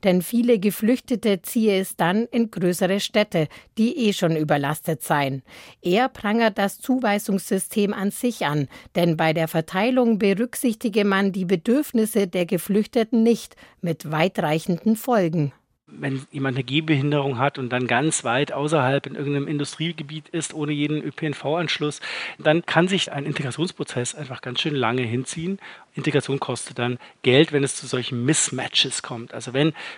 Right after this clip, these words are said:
Speaker 2: Orte und Menschen nicht zusammenpassen.
Speaker 1: Das sorge zudem für viel Frust, gerade wenn Menschen in ländliche Regionen verteilt werden würden, dort nie hin wollten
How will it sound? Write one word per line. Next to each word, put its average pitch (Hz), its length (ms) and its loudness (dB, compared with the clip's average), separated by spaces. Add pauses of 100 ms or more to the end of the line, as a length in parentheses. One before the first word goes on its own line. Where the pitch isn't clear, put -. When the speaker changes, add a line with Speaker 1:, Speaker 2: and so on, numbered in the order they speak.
(200)
Speaker 2:
Orte 170 560 4
und 147 420 -2
Menschen 143 380 0
nicht 143 160 -4
zusammenpassen. 170 720 0 (360)
Speaker 1:
Das 202 300 0
sorge 165 400 4
zudem 214 540 2
für 196 200 0
viel 196 280 -2
Frust, - 520 -2 (240)
gerade 190 460 4
wenn 170 220 4
Menschen 208 420 2
in 180 220 2
ländliche 208 640 2
Regionen 175 540 2
verteilt 214 540 0
werden 214 340 2
würden, 214 340 4 (300)
dort 175 260 4
nie 165 140 4
hin 208 340 4
wollten 220 460 2